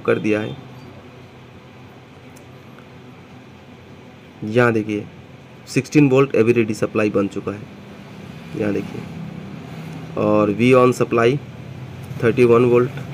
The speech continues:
बन चुका है, एचवीडीडी एट वोल्ट, V off वीजीएल supply minus ten वोल्ट, ये सारे वोल्ट जो है ओके हो चुका है।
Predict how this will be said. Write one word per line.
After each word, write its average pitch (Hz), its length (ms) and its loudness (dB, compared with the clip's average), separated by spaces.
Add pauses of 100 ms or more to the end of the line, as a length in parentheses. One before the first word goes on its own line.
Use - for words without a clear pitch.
(140)
बन 113 140 2
चुका 110 240 -4
है, 110 200 -4 (1300)
एचवीडीडी 131 640 4 (840)
एट 120 180 4
वोल्ट, 123 300 4 (2250)
V 120 220 4
off 135 340 2 (500)
वीजीएल 117 360 4
supply 117 460 -2 (280)
minus 113 420 2
ten 120 200 4
वोल्ट, 113 240 -2 (1200)
ये 175 100 6
सारे 165 240 8
वोल्ट 156 280 8
जो 143 180 6
है 160 160 4
ओके 135 260 2
हो 127 140 4
चुका 120 300 0
है। 104 140 -6